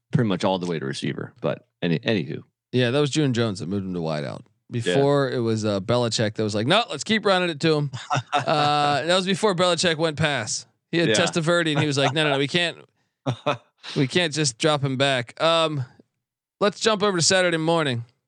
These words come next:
Speaker 1: Yep.
Speaker 2: Um, kinda, this was my favorite lineup, I think.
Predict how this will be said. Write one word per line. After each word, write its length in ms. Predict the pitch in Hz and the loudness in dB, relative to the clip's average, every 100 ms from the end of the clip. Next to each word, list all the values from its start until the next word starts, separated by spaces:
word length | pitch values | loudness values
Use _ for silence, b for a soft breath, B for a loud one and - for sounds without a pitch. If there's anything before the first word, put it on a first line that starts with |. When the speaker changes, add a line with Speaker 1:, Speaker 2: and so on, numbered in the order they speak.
| - | -4
Speaker 1:
Yep. 180 | 190 - _ _ _ _ _ _ _ _ _ b b b _ _ _ _ _ | -4 -4 _ _ _ _ _ _ _ _ _ b b b _ _ _ _ _
Speaker 2:
Um, 480 | 120 131 127 123 113 - _ _ _ _ _ _ _ _ _ _ _ - - | 0 2 2 0 -4 -8 _ _ _ _ _ _ _ _ _ _ _ -16 -2
kinda, 280 | 156 233 | 0 0
this 180 | 147 202 | -2 -2
was 100 | 247 | 0
my 100 | 214 | 0
favorite 300 | 147 160 147 | 2 0 2
lineup, 300 | 120 101 78 - | 0 -2 -4 -8
I 60 | |
think. 320 | - - - | -10 -12 -16